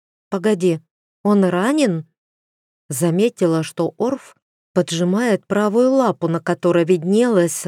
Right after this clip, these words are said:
рваная рана. "Бонни мой верный напарник в охоте. И во время наших с ним каникул в Карельских горах, это было еще до новогоднего бала,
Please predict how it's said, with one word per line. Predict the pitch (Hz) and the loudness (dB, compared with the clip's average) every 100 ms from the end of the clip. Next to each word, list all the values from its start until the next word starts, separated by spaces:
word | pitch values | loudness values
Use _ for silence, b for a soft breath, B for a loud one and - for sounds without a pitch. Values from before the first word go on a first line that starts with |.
| - | -8
рваная | 185 190 202 190 196 220 | -4 -2 0 0 0 0
рана. | 220 160 151 156 - _ _ _ _ _ _ _ _ _ | -2 -2 -4 -8 -12 _ _ _ _ _ _ _ _ _
"Бонни | 143 147 214 202 | -2 0 2 2
мой | 156 160 170 | 2 2 2
верный | 165 190 190 214 | 2 2 0 0
напарник | 220 226 226 175 147 147 139 | -2 -2 -2 -2 -2 -6 -6
в | 151 | -4
охоте. | 165 - 147 - 127 127 - _ _ _ _ | -4 -4 -6 -4 -10 -10 -16 _ _ _ _
И | 160 | -4
во | 151 | -2
время | 156 170 160 | 0 2 0
наших | 165 170 - 143 | 0 -2 -4 -8
с | - - | -8 -4
ним | 170 160 | -2 -2
каникул | - 151 185 254 - 151 143 | -2 -2 0 -2 -2 -2 -2
в | - | -4
Карельских | - 180 156 131 - - 139 | -2 0 0 -4 -8 -6 -6
горах, | 139 175 165 131 - _ _ _ _ _ | -2 -2 -2 -4 -8 _ _ _ _ _
это | 135 135 | -6 -4
было | 151 151 | -2 0
еще | 151 - 208 | -2 -2 -2
до | 156 | -2
новогоднего | 165 170 156 147 170 180 | -2 -2 -2 -2 0 0
бала, | 175 139 131 135 | 0 -4 -4 -8